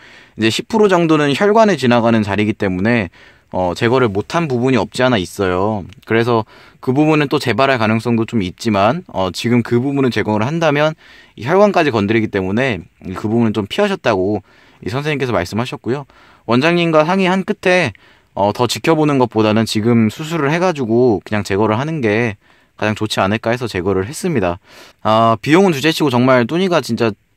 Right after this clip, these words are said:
잘 됐다는 게 너무 감사한 것 같아요. 지금 뭐 저도 굉장히 기분이 뿌듯한데 일단 지금 저렇게 팔을 좀 감아놨어요. 근데 저 친구가 자꾸 저렇게 팔을 좀 물어 뜯으려. 뚜니, 뚜니, 뚜니,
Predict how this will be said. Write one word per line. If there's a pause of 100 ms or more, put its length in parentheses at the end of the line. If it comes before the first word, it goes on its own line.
잘
됐다는
게
너무
감사한
것
같아요.
지금
뭐 (560)
저도
굉장히
기분이
뿌듯한데 (420)
일단
지금
저렇게
팔을
좀
감아놨어요.
근데
저
친구가
자꾸
저렇게 (760)
팔을
좀
물어
뜯으려. (440)
뚜니, (760)
뚜니, (800)
뚜니,